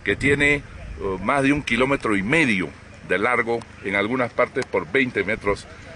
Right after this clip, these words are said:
de alto. Su, eh, arquitectura, si bien no utiliza megalíticamente la piedra como en el Cusco, sí tiene alardes de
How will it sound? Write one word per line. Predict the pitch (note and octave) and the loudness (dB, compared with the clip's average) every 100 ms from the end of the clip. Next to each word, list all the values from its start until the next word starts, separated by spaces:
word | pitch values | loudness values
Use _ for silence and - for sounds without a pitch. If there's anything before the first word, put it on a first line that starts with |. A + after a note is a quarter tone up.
| - | -4
de | F#2+ G2 | 0 2
alto. | F#2+ - G#2+ - - - - - | 2 0 -8 -8 -20 -20 -20 -18
Su, | - - A3 A#3 E3 E2+ - - - - - - | -6 0 2 4 2 0 -8 -20 -20 -20 -12 -4
eh, | F#2 G#2 | -2 0
arquitectura, | A2+ A2 B2 A#2+ - E3+ F3 A#3 - - - - - - - - | 0 0 -2 -2 -2 4 4 4 0 -14 -16 -16 -16 -20 -20 -8
si | A2+ | 2
bien | B2+ E3+ | 4 6
no | F3+ | 4
utiliza | E3+ D3 E3 F3 | 4 2 2 2
megalíticamente | D#3 C#3 B2+ C3 G3+ - C#3 B2 A2+ F#2+ D2+ D2+ C#2 - - - - - - - - - | 4 4 4 2 0 -4 0 2 2 0 -4 -10 -12 -16 -20 -20 -20 -20 -20 -20 -12 -2
la | F2+ | 0
piedra | B2 C#3 B2 G2+ E2 | 6 6 8 4 2
como | G2 E2+ E2+ D#2 C#2+ - - - - - | 0 0 0 -2 -4 -10 -20 -20 -20 -10
en | F2+ F#2 | -4 -4
el | |
Cusco, | F#2 D3+ - A#3 C4 - - - - - - | 2 2 2 -2 -4 -6 -20 -20 -20 -20 -16
sí | - D3 D3+ - | -6 -2 -2 2
tiene | D#3 D#3+ D#3 D3+ C3+ - | 4 6 4 2 -2 -6
alardes | - A2+ D#3 F3 D#3+ D#3+ D#3+ - - - - - - | -2 2 4 4 2 2 2 -2 -12 -12 -12 -12 -4
de | G#2+ G#2 G2+ G2 F#2 F#2 F2+ | 2 2 2 2 0 -2 -4